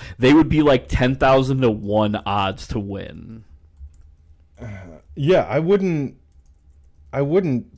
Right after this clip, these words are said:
Speaker 2: de-, I definitely wouldn't peg. Yeah, no, it is Pizza Hut. I was right. Um, yeah, no, Pizza Hut would not stand a chance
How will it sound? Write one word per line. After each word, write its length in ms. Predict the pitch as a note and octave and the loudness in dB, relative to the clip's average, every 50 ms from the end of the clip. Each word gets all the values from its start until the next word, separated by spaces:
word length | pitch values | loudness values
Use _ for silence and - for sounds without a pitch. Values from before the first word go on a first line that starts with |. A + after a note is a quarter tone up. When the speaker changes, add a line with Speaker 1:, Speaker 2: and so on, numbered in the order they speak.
| _ - _ _ - - - - | _ -20 _ _ -20 -20 -12 -2
Speaker 2:
de-, 80 | - C#3+ | 0 2
I 160 | C#3+ C#3 C#3 | 2 4 2
definitely 460 | C#3 - C3+ C3+ - - C#3 B2 A2+ | 2 4 2 2 2 0 -2 -2 0
wouldn't 340 | G#2+ G#2 G#2+ G2+ G2+ - - | 0 0 -2 -2 -2 -6 -8
peg. 320 | - - G#2 F#2 E2+ D2+ - _ _ _ _ _ _ _ _ _ _ _ _ _ _ _ _ _ _ _ - - - - - - | -10 -8 -8 -8 -8 -12 -18 _ _ _ _ _ _ _ _ _ _ _ _ _ _ _ _ _ _ _ -20 -20 -20 -18 -6 0
Yeah, 220 | C#3 D#3 D3+ - - | 2 2 2 2 2
no, 200 | B2 B2+ A#2+ A2 | 0 2 2 2
it 60 | G2+ | 0
is 140 | G#2 G2+ - | 0 -2 -2
Pizza 300 | - G#2 F#2+ - G2+ F#2 | -6 -6 -6 -6 -6 -6
Hut. 180 | F2+ F#2 - - | -6 -6 -8 -10
I 100 | F2+ G2 | -10 -10
was 140 | F#2 F2 F#2 | -8 -8 -8
right. 320 | F#2 F#2 F#2 F2+ - - | -8 -8 -8 -10 -12 -10
Um, 520 | G#2+ G#2+ G#2+ G#2 G#2 G#2+ G#2 G2+ G2 G2+ - | -8 -6 -4 -4 -2 -4 -4 -4 -6 -6 -6
yeah, 220 | A#2+ B2+ B2+ G#2 | -2 -2 -2 -2
no, 180 | F#2+ G#2 G#2 F2+ | -2 -4 -6 -8
Pizza 340 | - - F3 E3+ - G#3 F3+ | -6 -6 -6 -4 0 0 2
Hut 140 | F#3 D#3 | 2 2
would 160 | D3+ C#3+ C3 B2 | 2 0 2 2
not 180 | C3 B2+ B2 | 2 0 0
stand 300 | - - - C3 B2 A2+ | -2 -4 -4 -2 -2 -2
a 60 | G#2 | -4
chance 760 | - - - - - A#2+ G2 E2+ D2 C#2 - - - - - | -4 -6 -10 -6 -6 -4 -6 -6 -8 -10 -12 -12 -12 -12 -12